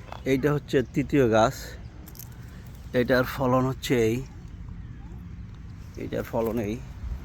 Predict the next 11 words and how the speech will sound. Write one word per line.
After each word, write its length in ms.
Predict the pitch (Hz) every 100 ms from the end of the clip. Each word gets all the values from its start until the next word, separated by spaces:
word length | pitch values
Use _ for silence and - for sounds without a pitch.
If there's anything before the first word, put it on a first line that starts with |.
| -
আর 160 | 143 202 -
এটা 240 | 127 127
হচ্ছে 240 | 127 131 139 - -
চতুর্থ 480 | 160 - 202 -
গাছ। 360 | 131 - - 139 - - - - - - -
আমি 220 | 135 180
এটা 160 | 160 175
বুঝতে 320 | 147 156 202
পারলাম 260 | 180 175 165
না 60 | 165
এটা 140 | 151